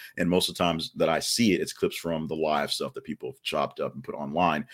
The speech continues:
The Pat McAfee Show as a radio thing will be gone off of Sirius X M. In fact, there was literally no negotiations back and forth. Now, the show was able to gather some pretty big sponsors based on the big personality of the former kicker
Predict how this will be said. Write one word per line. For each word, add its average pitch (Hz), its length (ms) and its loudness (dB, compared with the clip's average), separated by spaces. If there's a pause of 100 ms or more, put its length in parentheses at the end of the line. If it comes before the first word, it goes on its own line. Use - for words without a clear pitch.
(160)
The - 80 -20
Pat 110 200 10
McAfee 101 420 4
Show 95 320 8
as 90 420 6
a 87 160 4
radio 95 600 8 (1080)
thing 90 360 2 (220)
will 120 80 4
be 147 100 8
gone 123 420 10
off 104 220 10
of 98 80 -2
Sirius 95 320 2
X 87 160 2
M. 85 240 0 (240)
In 95 80 -4
fact, 123 320 10
there 120 100 10
was 104 140 6
literally 113 320 6
no 98 260 6
negotiations 98 720 6
back 82 280 2
and 76 120 -14
forth. 78 320 -4 (280)
Now, 87 360 2 (140)
the 92 280 2
show 147 460 8
was 107 160 6
able 101 160 10
to 95 80 2
gather 92 340 6
some 85 160 -6
pretty 120 240 -2
big 92 220 0
sponsors 92 420 -2
based 87 260 -4
on 85 80 -4
the 78 80 -4
big 95 300 -2
personality 87 480 0
of 78 80 0
the 82 60 -4
former 82 280 -6
kicker 82 420 -2